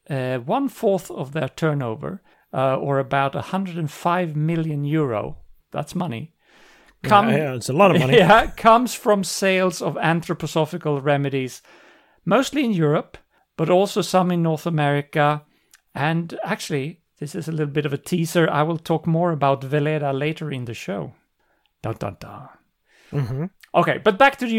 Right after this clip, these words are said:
Speaker 1: university. This is the dilemma of the University of Basel. If anthroposophical remedies are covered by the national insurance, it's very hard to argue that there should be no research into it,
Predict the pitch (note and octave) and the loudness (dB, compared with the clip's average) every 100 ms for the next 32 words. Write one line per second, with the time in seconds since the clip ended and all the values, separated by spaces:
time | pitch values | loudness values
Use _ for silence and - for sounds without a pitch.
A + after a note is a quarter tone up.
0 | G3+ F3+ F#3+ - C#3+ C3+ C3 C4+ - G3+ | 0 4 2 2 -4 -4 -2 -2 -2 -4
1 | E3 _ F3 D#3+ D#3 D3+ D3+ D3 - D3 | -6 _ 0 2 4 4 4 0 0 -4
2 | C3+ C3+ C#3 C3 C3+ - C#3 A2+ G#2 C2+ | -4 -4 -4 -2 -4 -4 -8 -6 -4 -6
3 | - - - _ _ _ _ _ _ _ | -8 -12 -16 _ _ _ _ _ _ _
4 | B3 D4 - C#4+ A3+ - F#3 E3+ F#3 F3 | -2 -2 -2 -2 -2 -2 -8 0 2 2
5 | A3 - D#3+ D#3+ D3 C#3+ C3+ B2+ A#2+ - | -2 2 2 2 0 2 0 -4 -8 -2
6 | F3 A#3 C4+ G#3 C3+ B2+ C3+ D#3 C3+ B2+ | 4 4 4 -4 -4 -4 -12 -6 -4 -4
7 | B2 B2+ A#2 - D3 B2+ A#2 C3 C3 C3 | -4 -6 -6 -10 -10 -10 -10 -10 -10 -12
8 | - - _ _ _ D#3 C#3+ C3 G3 B3+ | -16 -20 _ _ _ -4 -4 2 2 2
9 | A#3+ D#3+ G#3 G#3 - - E3+ E3+ G3 C3 | -4 -4 -2 -2 -4 -6 2 2 2 -2
10 | B2 B2 C3 D3 B2+ - D3 A#2+ D3 C#3+ | -8 -4 -6 -4 -6 -4 -6 -2 -2 0
11 | C#3 C#3+ C3 F3 A3+ - C3 - F#3+ D#3 | 0 0 -2 -4 -4 -4 -6 -8 -12 -12
12 | F#3+ - | -18 -20